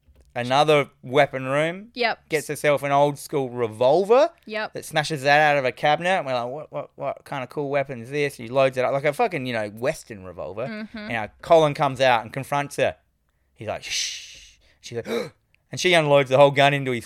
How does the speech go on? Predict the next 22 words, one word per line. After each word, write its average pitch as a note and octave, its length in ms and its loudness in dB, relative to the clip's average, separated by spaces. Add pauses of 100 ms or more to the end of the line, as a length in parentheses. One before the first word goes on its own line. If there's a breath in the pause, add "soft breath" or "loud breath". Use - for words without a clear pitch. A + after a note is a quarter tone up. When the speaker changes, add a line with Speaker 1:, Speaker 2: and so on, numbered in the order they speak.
Speaker 1:
chest. C#3 460 2
Speaker 2:
<laughs> - 420 -20
Speaker 1:
Doesn't A2+ 260 -2
do A2 140 -4
anything A2 380 -8
to A#2+ 180 -2
him. G#2+ 200 -2
Speaker 2:
He E4 220 -2
just D#4 240 -8
basic-, C#4+ 340 -2
he, C4 320 -6
he B3 160 -6
reaches B3 460 -12
in, A#3 260 -12
he A3+ 140 -12
pulls A#3 340 -6
out A3 160 0
a G#3+ 40 -6
bullet, G#3+ 360 -4
and G#3+ 100 -12
he's G#3 220 -12
like, G3+ 380 -6